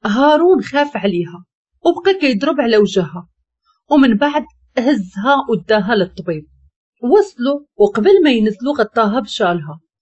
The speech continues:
وخمارها، كان هازهم قبل ما يخرجوا باش ما يشوفها حد.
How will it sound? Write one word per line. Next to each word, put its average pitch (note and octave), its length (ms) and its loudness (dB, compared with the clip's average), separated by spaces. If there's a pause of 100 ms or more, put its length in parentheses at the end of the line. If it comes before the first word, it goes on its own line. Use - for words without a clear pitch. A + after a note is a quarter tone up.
(120)
وخمارها، A#3+ 760 0 (720)
كان F#4 220 4
هازهم B3 540 0
قبل G#3+ 280 -2
ما A#3 80 2
يخرجوا G3+ 560 -6 (500)
باش D4 360 2
ما A3+ 300 2
يشوفها C#4 540 -2
حد. - 300 -6